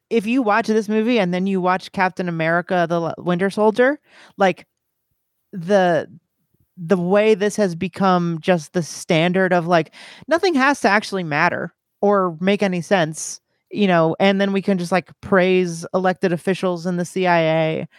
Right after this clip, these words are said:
and just be like, "Oh, yeah, everybody should just get beaten if they don't fall in line." It's just, like,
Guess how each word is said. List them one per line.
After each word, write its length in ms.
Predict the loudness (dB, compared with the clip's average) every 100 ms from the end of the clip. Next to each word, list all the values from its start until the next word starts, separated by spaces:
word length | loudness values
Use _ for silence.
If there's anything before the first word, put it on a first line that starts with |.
| _ 0
and 260 | 0 0
just 220 | -4 -6
be 140 | -4 0
like, 260 | 0 0
"Oh, 180 | 0 0
yeah, 220 | 2 2
everybody 400 | 0 0 -2 -2
should 160 | -4 -6
just 200 | -6 -2
get 280 | -2 -2 -4
beaten 320 | -6 -4 -6
if 100 | -2
they 100 | -2
don't 220 | -2 -2
fall 220 | 0 0
in 100 | -2
line." 320 | -2 0 0 -2
It's 140 | -4
just, 120 | 0
like, 220 | 0 0